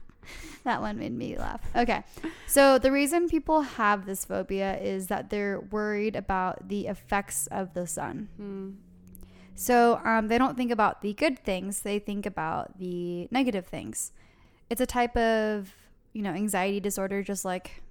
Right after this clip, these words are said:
Speaker 1: uh, most s-, specific phobias. And, um, people can get this by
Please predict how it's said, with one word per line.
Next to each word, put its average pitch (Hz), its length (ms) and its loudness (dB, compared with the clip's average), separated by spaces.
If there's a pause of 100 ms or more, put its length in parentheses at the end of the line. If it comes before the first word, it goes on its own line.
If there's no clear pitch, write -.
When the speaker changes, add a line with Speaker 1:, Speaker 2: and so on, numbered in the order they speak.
(400)
Speaker 1:
uh, - 280 -6 (280)
most 202 340 -2 (160)
s-, - 80 -14
specific 226 420 -6
phobias. 247 680 0 (640)
And, 220 560 0
um, 208 520 -2 (120)
people 285 320 2
can 320 220 4
get 240 280 2
this 226 460 2 (140)
by 196 720 0